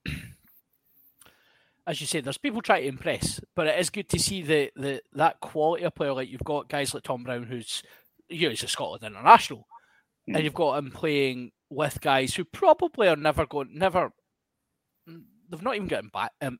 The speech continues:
Speaker 1: ambition of making that level, really. Let's be honest. So it is a real mix. And I think sometimes some of the issue comes from that. Like, I've,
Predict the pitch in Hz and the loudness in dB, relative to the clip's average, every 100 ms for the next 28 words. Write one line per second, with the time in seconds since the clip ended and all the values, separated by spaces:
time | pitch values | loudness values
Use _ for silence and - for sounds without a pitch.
0 | - 135 120 - 156 147 156 110 131 - | -12 -8 -6 -6 -8 -8 -10 -6 -6 -4
1 | 120 107 104 135 139 113 104 143 - 113 | -8 -12 -6 -2 -2 -2 -2 -2 -2 -8
2 | 123 113 - - - - - - 220 175 | -8 -8 -8 -10 -12 -20 -20 -2 4 4
3 | - 175 180 185 160 131 139 117 139 - | 4 4 6 8 6 4 -4 -2 -2 -2
4 | - - - - - - - - 151 151 | -2 -2 -2 -4 -14 -20 -6 2 4 4
5 | 247 226 - - 190 170 170 139 - 180 | 2 0 -2 -2 0 0 0 0 0 0
6 | 180 131 - 180 160 139 147 - 180 151 | 2 2 0 -6 -2 -4 -2 -6 -6 -8
7 | 135 _ _ _ - 143 139 - _ _ | -12 _ _ _ 0 6 6 4 _ _
8 | _ _ _ _ _ _ _ _ _ _ | _ _ _ _ _ _ _ _ _ _
9 | 143 147 123 - 147 | -2 -2 -2 -6 -6